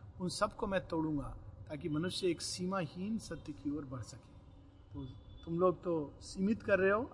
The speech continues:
I will destroy them। dire, overpowering the brain, I shall speak out my oracle splendid. Then in their ages of barren light or lucidity fruitful,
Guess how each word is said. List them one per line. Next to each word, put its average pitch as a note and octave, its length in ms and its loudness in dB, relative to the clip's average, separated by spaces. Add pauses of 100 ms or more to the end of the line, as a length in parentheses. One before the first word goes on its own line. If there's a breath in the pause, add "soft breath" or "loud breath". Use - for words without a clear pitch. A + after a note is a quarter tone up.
I D3+ 40 2
will E3 220 2 (1120)
destroy D3+ 500 10
them। A#2+ 360 -4 (680)
dire, F3 520 12 (180)
overpowering A#3 880 12
the G3+ 100 12
brain, F3+ 520 12 (100)
I G#3 120 12
shall A3+ 220 10
speak - 440 12
out F#3 320 12
my F3+ 320 12
oracle A3 420 10
splendid. D#3+ 560 6 (840)
Then A3+ 340 12
in G3 160 10
their F3+ 180 12
ages F#3 420 12
of F3 300 8
barren G3 440 12
light D#3+ 320 10 (160)
or D3+ 180 8
lucidity E3 640 6
fruitful, F3 640 6